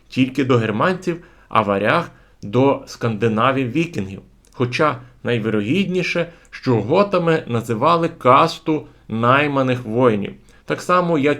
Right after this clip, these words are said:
і варяги. Цей феномен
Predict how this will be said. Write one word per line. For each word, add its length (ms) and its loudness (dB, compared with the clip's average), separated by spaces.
і 280 -2
варяги. 640 0
Цей 160 2
феномен 520 -2